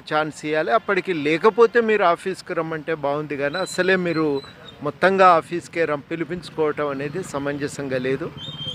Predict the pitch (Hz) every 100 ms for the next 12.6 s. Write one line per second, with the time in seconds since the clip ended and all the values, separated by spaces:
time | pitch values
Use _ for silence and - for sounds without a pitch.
0 | - - - 147 185 240 214 196 185 214
1 | 214 208 185 180 - - 160 - 220 220
2 | 208 208 202 165 160 151 185 175 185 170
3 | 175 160 147 165 160 165 147 147 143 139
4 | 139 147 131 135 139 131 123 139 - -
5 | - - - 135 147 156 147 139 135 143
6 | 143 135 127 - 160 151 175 156 165 -
7 | 196 165 143 135 147 170 165 156 147 175
8 | 180 247 - - - - 156 165 170 -
9 | 165 156 151 151 139 143 139 156 - 160
10 | 131 135 147 165 143 135 143 143 139 147
11 | 226 - - - 147 143 131 131 143 139
12 | 120 113 127 127 - -